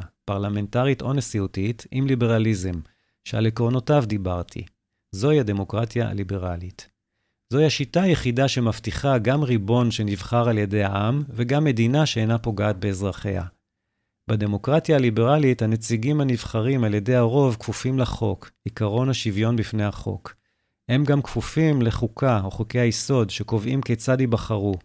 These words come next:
את גבולות סמכויותיהם ואת זכויות הפרט במדינה. בדמוקרטיה ליברלית, שלטון הרוב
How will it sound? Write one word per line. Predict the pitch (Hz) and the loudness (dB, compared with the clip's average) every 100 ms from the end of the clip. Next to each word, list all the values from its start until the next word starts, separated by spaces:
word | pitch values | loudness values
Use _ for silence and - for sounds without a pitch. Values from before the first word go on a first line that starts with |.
| _ 113 | _ -6
את | |
גבולות | 101 104 113 127 | -2 0 0 -2
סמכויותיהם | 131 120 120 107 101 107 110 147 135 | -4 -2 0 -2 -2 -2 -2 0 0
ואת | 117 | -2
זכויות | - - 113 123 | -4 -2 0 0
הפרט | 110 - 107 | -4 -4 -4
במדינה. | 104 107 95 92 90 87 _ _ _ _ _ _ _ - | -4 -4 -4 -4 -6 -8 _ _ _ _ _ _ _ -4
בדמוקרטיה | 110 110 117 113 151 - 139 | -2 2 0 0 -2 0 2
ליברלית, | 117 107 107 143 123 120 | 2 2 2 4 4 2
שלטון | - 110 131 139 | -2 -4 -2 0
הרוב | 123 113 143 | 0 2 2